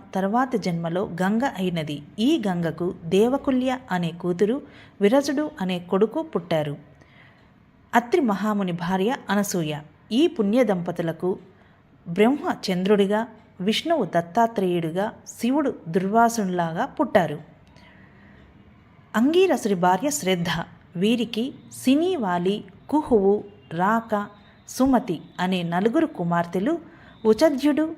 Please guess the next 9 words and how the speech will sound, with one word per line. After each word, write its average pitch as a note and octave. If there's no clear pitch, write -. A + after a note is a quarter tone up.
బృహస్పతి A#3
అనే F3
ఇద్దరు G#3+
కొడుకులు A3
పుట్టారు. D3+
పులస్త D#4+
మహర్షి G3+
భార్య F#3+
హవిర్బుక్కు. F3+